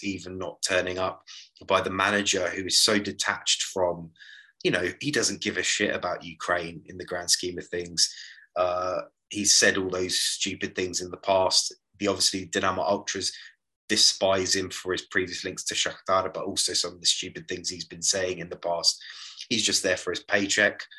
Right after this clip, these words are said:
That's why, as well, he's not left of his own accord, because obviously there must be some sort of clause and compensation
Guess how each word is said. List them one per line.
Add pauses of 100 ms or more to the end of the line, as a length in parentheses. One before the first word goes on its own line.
(240)
That's
why,
as
well,
he's
not
left
of
his
own
accord,
because (400)
obviously
there
must
be
some
sort
of
clause
and
compensation